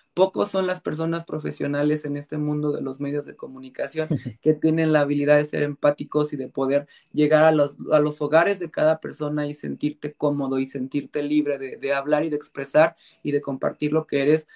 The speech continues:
Speaker 1: Te agradezco mucho, Serge, por esta invitación y decirte que tienes las puertas abiertas en Morelia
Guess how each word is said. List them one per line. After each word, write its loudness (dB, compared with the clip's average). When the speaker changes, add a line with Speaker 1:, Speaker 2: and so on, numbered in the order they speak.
Speaker 1:
Te 0
agradezco 2
mucho, -2
Serge, -2
por -2
esta -6
invitación -2
y -2
decirte -4
que -8
tienes -2
las -4
puertas -6
abiertas -6
en -14
Morelia 0